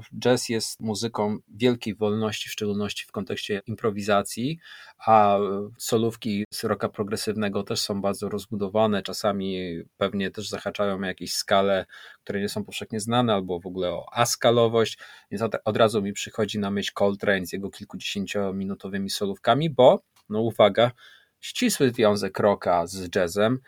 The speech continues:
jest też niezaprzeczalny, no bo jak się zapyta, prawda, ulubione płyty kolesi z Allman Brothers i nie tylko, czy Santany, no to oni podają płyty jazzowe. No,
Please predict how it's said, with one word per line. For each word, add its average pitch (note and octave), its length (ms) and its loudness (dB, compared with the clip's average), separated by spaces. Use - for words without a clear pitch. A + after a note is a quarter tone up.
jest E3 160 -8
też F3+ 140 0
niezaprzeczalny, A#2+ 720 4
no A2 100 2
bo G#2 200 2
jak G2 200 0
się G#2+ 120 0
zapyta, G2 500 0
prawda, G2 380 0
ulubione F#2+ 880 -2
płyty F#2+ 400 -4
kolesi G2 340 -4
z F#2+ 60 -4
Allman F#2 300 -2
Brothers F#2 400 -2
i G2+ 40 -8
nie F#2 120 -6
tylko, G2+ 440 -4
czy - 120 -12
Santany, F#2+ 500 -2
no F#2+ 120 -8
to F#2+ 180 -4
oni G2+ 160 -6
podają G2 320 -2
płyty G2+ 280 -4
jazzowe. G#2+ 540 6
No, - 160 -20